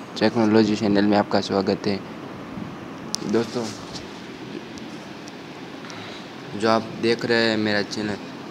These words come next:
तो ये वाला लाल, लाल कलर का जो आइकन दिख रहा है उस पर क्लिक दे के उसके बाजू में जो घंटी का आइकन दिया आ रहा है उसको क्लिक दे के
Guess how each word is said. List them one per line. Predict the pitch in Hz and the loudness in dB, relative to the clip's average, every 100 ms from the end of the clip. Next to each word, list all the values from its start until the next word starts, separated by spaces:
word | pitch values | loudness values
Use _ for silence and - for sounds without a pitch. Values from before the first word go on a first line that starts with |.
| - - 98 | -12 -6 2
तो | |
ये | 107 | 4
वाला | 110 107 104 | 4 4 4
लाल, | 104 113 110 104 - - - | 6 6 6 2 -2 -6 -2
लाल | 104 113 110 | 4 4 4
कलर | 110 110 | 2 0
का | 110 104 | 2 2
जो | 110 | 4
आइकन | 107 110 110 | 2 2 0
दिख | 107 110 | 2 2
रहा | 107 | 2
है | |
उस | 104 | 0
पर | - 104 | -2 -2
क्लिक | 107 110 107 | 0 0 2
दे | 107 104 | 0 0
के | 107 101 - - - - - - - - - 107 | -4 -6 -8 -10 -12 -10 -10 -10 -10 -12 -8 -6
उसके | 107 123 110 | -2 2 4
बाजू | 110 113 117 | 6 6 4
में | 113 107 | 2 2
जो | 110 104 | 2 2
घंटी | 113 113 110 113 | 2 0 2 2
का | 110 | 4
आइकन | 107 107 110 107 | 2 2 0 2
दिया | 110 107 98 - | 4 6 4 6
आ | 101 113 | 6 6
रहा | 113 | 6
है | 110 | 6
उसको | 104 107 104 | 4 0 -2
क्लिक | 104 110 110 98 | 0 2 2 2
दे | 110 | 2
के | 110 | 2